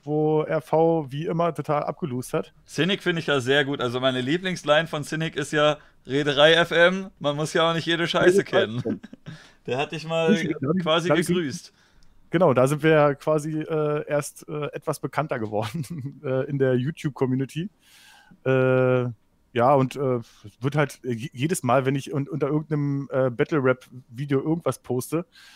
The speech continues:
Speaker 1: kommt sofort, äh, Reederei F M, man muss ja nicht jede Scheiße kennen.
Speaker 2: Aber
Speaker 1: Ich sag,
Speaker 2: immerhin
Speaker 1: äh,
Speaker 2: kennen dich Leute dann daher.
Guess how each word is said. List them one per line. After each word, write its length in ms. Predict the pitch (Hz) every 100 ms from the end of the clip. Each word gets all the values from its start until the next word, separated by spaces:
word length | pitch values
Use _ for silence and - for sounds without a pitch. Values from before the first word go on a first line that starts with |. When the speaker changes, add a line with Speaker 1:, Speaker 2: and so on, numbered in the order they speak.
| - -
Speaker 1:
kommt 160 | 139
sofort, 300 | 135 131 143
äh, 40 | 135
Reederei 720 | 147 147 135 156 151 135 139
F 120 | 135
M, 420 | - 147 151 143 135
man 100 | 135
muss 100 | 143
ja 60 |
nicht 140 | 139 127
jede 180 | 147 147
Scheiße 300 | 139 135 -
kennen. 320 | 135 135 135 _ - - -
Speaker 2:
Aber 160 | 131 147
Speaker 1:
Ich 40 |
sag, 180 | 139 180
Speaker 2:
immerhin 200 | 190 196
Speaker 1:
äh, 0 |
Speaker 2:
kennen 220 | 214 208
dich 120 | 185
Leute 280 | 147 131 123
dann 180 | 117 110
daher. 420 | 107 104 104 113